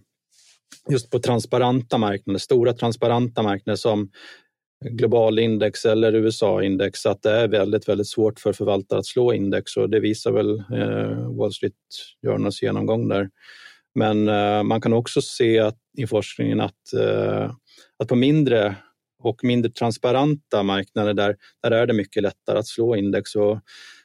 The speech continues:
bland annat tycker jag man ser här i Sverige att det finns många duktiga småbolagsförvaltare som ofta slår index. Det tycker jag man såg senaste året där också, att, eh, många, många slog index, eh, och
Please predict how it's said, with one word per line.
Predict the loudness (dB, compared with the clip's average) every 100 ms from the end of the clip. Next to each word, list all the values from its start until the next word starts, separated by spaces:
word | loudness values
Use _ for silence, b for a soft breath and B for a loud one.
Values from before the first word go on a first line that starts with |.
| _
bland | -2 0
annat | 0
tycker | -2 0
jag | 0
man | 0
ser | 0 0
här | 0
i | -2
Sverige | -2 0 2 0
att |
det | -4
finns | -6
många | -2 -2 0
duktiga | -2 -2 0 0 0 -4 B _
småbolagsförvaltare | -8 -2 -2 0 -2 -2 -2 -2 -2 -2 0 0 -2
som | -4 -2
ofta | -2 -2 -6
slår | -2 2 2 2
index. | 2 0 -2 -4 -8 -14 -16 _ b b b b _
Det | -4
tycker | -2 0
jag | 0
man | 0
såg | 0 -2
senaste | 0 0 0 -2 0
året | 0 -2
där | -4 -4
också, | -4 -4 -4
att, | -4 -4
eh, | -2 0 -2 -2 -6 _ -4
många, | -2 0 -2
många | 0 0 0
slog | -2 0 0
index, | 0 0 0 -4 -12 -16 -20 _
eh, | -4 -2 -2 -2
och | -2 -4